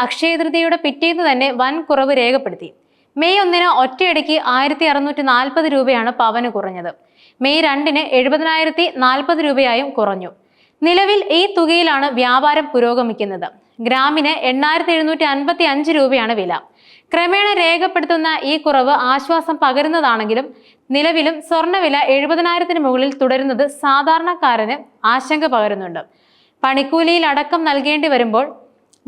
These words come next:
വില ഇനിയും കൂടും. വിവാഹ സീസൺ അടക്കം അടുത്തു വരുന്ന സമയമാണ്. വില കുറഞ്ഞപ്പോൾ മുൻകൂർ ബുക്കിംഗ് അടക്കമുള്ള സൗകര്യങ്ങൾ പ്രയോജനപ്പെടുത്തിയവർക്ക് അത് ഉപകാരപ്പെടും. നിലവിലെ ട്രെൻഡ് പോലെ വരും ദിവസങ്ങളിലും സ്വർണ്ണവില കുറയുമെന്നാണ് ഉപഭോക്താവിന്റെ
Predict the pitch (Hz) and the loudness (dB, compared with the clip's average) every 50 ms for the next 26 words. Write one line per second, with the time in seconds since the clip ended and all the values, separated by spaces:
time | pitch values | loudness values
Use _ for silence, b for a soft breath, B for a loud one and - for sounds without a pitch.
0 | 240 294 311 311 330 339 311 254 262 254 269 277 285 277 240 220 202 185 175 175 | -2 0 2 2 2 2 0 0 0 0 0 2 0 0 0 -2 -2 -4 -4 -8
1 | - - _ _ _ _ - 285 320 330 370 381 392 381 427 415 415 427 403 403 | -10 -14 _ _ _ _ -4 -2 0 2 2 2 2 0 0 0 0 0 0 0
2 | 415 381 339 311 294 311 311 339 330 285 - 254 254 294 262 - 359 330 311 294 | 0 0 0 0 0 0 0 -2 -2 0 0 0 2 0 0 0 0 0 0 0
3 | 294 294 294 269 233 226 233 240 240 220 180 165 170 165 - _ - 214 - - | -2 -2 0 0 0 0 0 -2 -2 -2 -4 -6 -8 -10 -14 _ -20 -20 -18 -6
4 | 220 214 269 277 320 330 339 330 330 320 320 330 339 330 320 294 285 277 285 294 | -2 0 2 2 2 2 2 0 0 -2 -2 0 0 0 0 0 -2 -2 -2 -2
5 | 330 349 349 269 269 277 277 311 320 311 302 269 269 277 285 311 294 285 285 294 | 0 -2 0 0 0 -2 -2 -2 -4 -2 -2 -2 -2 -2 -2 0 0 0 0 0
6 | 294 294 269 277 262 294 285 262 254 269 269 269 262 262 269 285 311 320 330 339 | 0 0 0 0 0 -2 -4 -2 -4 -4 -2 0 0 0 2 2 0 0 0 -2
7 | 349 320 302 269 262 269 254 247 220 208 269 269 - 233 226 208 254 233 - 226 | 0 0 -2 -2 0 -2 0 0 -2 0 -2 -2 -2 0 0 0 0 0 -2 -2
8 | 202 220 226 233 233 240 233 233 190 165 160 - _ b b b b b b b | -2 0 0 0 0 -2 -2 -4 -6 -10 -10 -12 _ b b b b b b b
9 | b b b b b 247 262 285 294 311 330 339 349 339 339 311 302 294 302 330 | b b b b b 0 0 2 2 2 2 2 0 0 0 0 0 0 0 0
10 | 339 381 320 311 285 269 277 302 269 269 262 262 294 330 339 311 311 262 311 311 | 0 0 0 2 2 2 2 0 0 0 0 0 0 -2 -2 -2 -2 -2 -2 -2
11 | - 349 339 320 285 254 247 269 302 294 - 285 262 262 277 277 285 294 302 294 | -2 -2 -2 0 0 0 0 -2 -2 -2 0 0 0 0 0 -2 -2 -2 -2 0
12 | 277 262 269 294 311 311 320 277 240 226 220 226 247 226 220 208 240 226 277 269 | 0 2 2 0 0 -2 -2 -2 -2 -2 -2 -2 -6 -6 -6 -6 -4 -2 -2 -4
13 | 277 - 294 269 247 214 208 208 226 | -2 0 0 0 0 0 -2 -4 -4